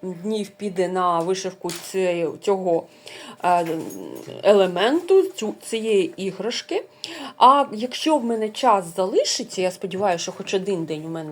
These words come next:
залишиться, я буду брати ось цю роботу. Дівчат, я розумію, що зараз я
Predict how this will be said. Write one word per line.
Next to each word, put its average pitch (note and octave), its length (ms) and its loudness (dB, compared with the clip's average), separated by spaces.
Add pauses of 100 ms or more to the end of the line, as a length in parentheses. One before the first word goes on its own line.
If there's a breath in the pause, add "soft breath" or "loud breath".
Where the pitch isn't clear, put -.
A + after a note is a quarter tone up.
(120)
залишиться, G3+ 600 -6 (680 loud breath)
я E4 180 6
буду A#3 360 -4
брати G#3 580 -4
ось G#3 360 0
цю E3+ 200 -8
роботу. E3 480 -6 (480 loud breath)
Дівчат, F4 360 2
я E4+ 120 4
розумію, B3 640 0
що A#3+ 240 -2
зараз D4 460 2
я A3+ 400 2